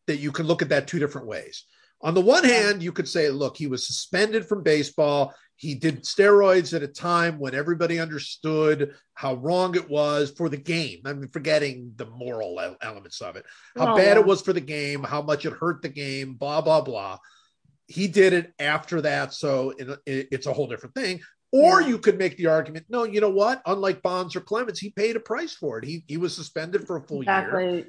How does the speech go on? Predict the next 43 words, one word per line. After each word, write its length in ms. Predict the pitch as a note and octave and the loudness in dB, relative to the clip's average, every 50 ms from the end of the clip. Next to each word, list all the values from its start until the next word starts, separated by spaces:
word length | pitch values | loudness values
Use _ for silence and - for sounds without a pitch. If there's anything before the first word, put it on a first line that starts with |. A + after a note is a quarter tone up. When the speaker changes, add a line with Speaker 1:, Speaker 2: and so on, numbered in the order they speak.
| - | -12
Speaker 1:
He's, 140 | - F3 F3+ F3+ E3+ F3+ | -8 -6 -4 -4 -2 0
Speaker 2:
Exactly. 140 | F#3+ F3+ F3+ | 0 0 0
Speaker 1:
he's 220 | F3 D#3+ F#3 F3 F3+ | 0 -2 -2 2 4
served 260 | F#3+ F#3+ F#3+ E3 - | 4 4 4 2 -2
his 180 | A3 F#3 - | -8 -10 -10
time 400 | - C3+ D3 B2+ A2+ A#2 D3 F3+ | -10 -10 -10 -8 -6 -6 -6 -4
and, 180 | G3 F3 E3+ E3+ - | -6 -8 -8 -10 -10
and, 380 | E3+ E3+ E3 E3+ E3+ F3 E3+ D#3 | -6 -6 -6 -6 -8 -12 -12 -10
and 260 | - E3 E3 E3 E3 | -8 -8 -8 -6 -4
now, 440 | D#3+ D#3+ E3 F3 F3+ F#3 F#3 F3+ - - - _ _ _ | -4 -2 0 0 0 -2 -2 -4 -8 -20 -20 _ _ _
you 160 | - D3 F3+ F3 | -6 -4 -2 0
know, 140 | D3 E3 E3+ | 0 0 -2
take 340 | - - F3+ E3+ D#3 C#3+ F3+ | -2 -2 -2 -2 -2 0 -2
into 200 | F#3 F#3+ G3 G3+ | 0 2 2 0
account 360 | G3 - F3+ C#3 D3+ E3 D3+ | 0 0 -6 -4 -4 -4 -4
whether 180 | D#3 D#3 E3 F3 | -4 -4 -2 -4
or 40 | E3+ | -4
not 200 | D#3 D3 D3+ D3+ | -2 -4 -4 -4
he 60 | D#3 | -4
was 140 | D#3 E3 C#3 | -4 -4 -2
a 20 | D3 | -2
Hall 200 | C3 C3 C#3 C#3+ | -2 -2 -2 -4
of 80 | C#3 | -6
Fame 140 | - F3 E3+ E3+ | -6 -6 -8 -4
player." 320 | - B3 C#4 A3 F3 F3 | -2 0 0 2 0 0
So 360 | - - A3+ A3+ G#3+ G#3 - - - - _ _ - | 2 4 6 6 6 4 2 -8 -20 -20 _ _ -4
you 100 | F#3 G#3 | -2 -2
can 160 | G#3 - A#3 | 2 2 4
look 180 | A#3 B3+ D4 - | 4 4 4 4
at 120 | D4+ C#4 | 4 4
it 40 | B3+ | 6
both 200 | A3+ C4 B3+ C4 | 6 4 4 4
ways. 220 | D4+ D#4 E4+ B3 - | 0 -2 -2 -2 2
Same 180 | - G3 G3+ G3+ | 2 2 2 2
thing 100 | A#3 G#3+ | 0 0
with 140 | G#3 G3+ | 0 2
Manny 240 | F3+ F3 F3 F3 F3+ | 2 0 -2 0 0
Ramirez, 600 | F3 F3 F3+ F#3+ B3+ D4+ E4+ E4 C3 A#2 A#2 A#2 - | -2 -2 -2 -4 -4 -4 -4 -4 -4 -6 -6 -8 -6
who, 200 | D3+ D3+ C#3+ C#3+ - | -4 -4 -4 -4 -6
who 100 | C3+ C#3+ | -8 -8
tested 420 | C#3 - D#3 D3+ C#3 - D#3+ C#3 | -4 -2 -2 -2 -2 -2 -8 -8
multiple 520 | C#3 C#3+ E3 G#3+ E4 - - F4 G3 D3+ C#3 | -2 2 4 4 4 4 2 -2 -2 -2 -4
times, 600 | - - B2 G#2+ F#2 D2 - - - - - _ | -4 -10 -12 -12 -12 -14 -14 -16 -20 -20 -20 _